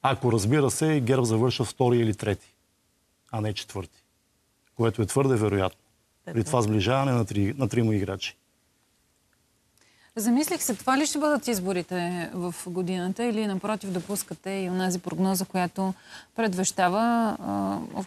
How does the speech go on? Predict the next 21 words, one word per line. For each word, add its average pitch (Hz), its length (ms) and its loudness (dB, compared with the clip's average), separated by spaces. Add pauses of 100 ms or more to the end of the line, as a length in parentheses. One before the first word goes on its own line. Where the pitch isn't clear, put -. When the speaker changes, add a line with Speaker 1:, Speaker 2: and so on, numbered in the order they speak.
Speaker 3:
много 214 320 4
не 190 120 4
го 185 120 4
обичам 180 340 2
това 190 180 0
клише, 262 340 -2
но 254 140 2
е 196 40 2
факт, - 320 -2
спирала 196 420 4
от 170 120 0
избори 254 320 0
и 233 180 2
на 208 160 4
есен 220 240 2
отново 196 320 0
с - 60 -6
песен, 208 580 0
а, 190 120 0
към 185 220 0
урните? 160 440 -2